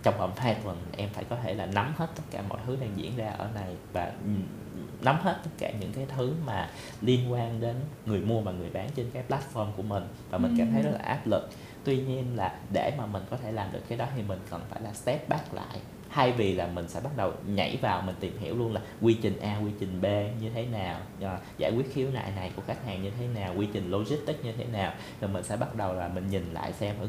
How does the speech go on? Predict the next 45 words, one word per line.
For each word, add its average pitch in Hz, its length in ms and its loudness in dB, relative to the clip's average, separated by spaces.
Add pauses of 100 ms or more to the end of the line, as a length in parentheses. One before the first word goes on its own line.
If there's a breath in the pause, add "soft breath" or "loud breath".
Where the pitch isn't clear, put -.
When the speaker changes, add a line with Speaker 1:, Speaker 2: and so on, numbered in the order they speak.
Speaker 1:
coi 104 120 0
là 90 220 0 (200)
nguyên 117 240 4
cái 123 120 -4
ecosystem 110 640 -2 (100)
nó 117 120 -2
đang 107 220 2
vận - 160 0
hành 95 280 -4
như 98 140 -2
thế 120 100 -2
nào, 95 280 -2 (100)
là 87 220 -2
giữa 87 220 0 (220 loud breath)
từ 98 140 4
người 92 220 2
mua 107 340 4
sang 107 280 -2
người 92 220 0
bán, 98 300 0
rồi 120 120 0
ở - 120 0 (100)
trung 113 220 4
gian 107 320 0
là, 85 240 -2 (220)
là, 90 240 -4 (340 loud breath)
là 87 420 0
đơn 104 160 6
vị 87 100 2
vận 80 260 -4
chuyển, 90 240 0 (180)
thì 117 80 0
là 95 200 0
đâu 113 260 6
là 104 120 -2
cái - 160 -4
yếu 123 200 0
tố 131 240 2
then 117 140 -2 (100)
chốt 143 220 2
nhất 151 240 -4
và 92 120 -2
là, - 180 -4 (320 loud breath)
là 95 100 -4 (100)
cái 110 200 0